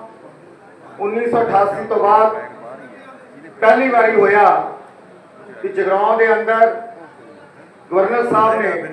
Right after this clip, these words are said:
ਅੱਜ ਚਰਨ ਪਾਏ ਨੇ। ਉਹਨਾਂ ਦੇ ਆਉਣ ਦੇ ਨਾਲ ਅੱਜ ਸਮਾਜ ਉਹਨਾਂ ਦੇ ਲਈ ਜਿਹੜਾ ਪਲਕਾਂ ਵਿਛਾ ਕੇ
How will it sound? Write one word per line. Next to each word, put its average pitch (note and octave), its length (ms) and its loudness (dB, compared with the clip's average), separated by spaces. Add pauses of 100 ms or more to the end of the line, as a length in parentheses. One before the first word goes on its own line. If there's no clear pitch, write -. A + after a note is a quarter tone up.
(720)
ਅੱਜ G3 140 0
ਚਰਨ G3 220 -2
ਪਾਏ F3+ 260 2
ਨੇ। - 240 -8 (1600)
ਉਹਨਾਂ G3+ 220 -2
ਦੇ G#3+ 100 -2
ਆਉਣ G#3 260 -2
ਦੇ A3 60 -2
ਨਾਲ A#3 540 4 (880)
ਅੱਜ A3 120 0 (1120)
ਸਮਾਜ F#3 460 2 (1400)
ਉਹਨਾਂ A#3 260 2
ਦੇ A#3 80 0
ਲਈ G#3+ 180 4
ਜਿਹੜਾ G#3+ 200 2 (380)
ਪਲਕਾਂ G#3+ 320 0
ਵਿਛਾ F#3+ 420 4
ਕੇ G#3+ 320 -4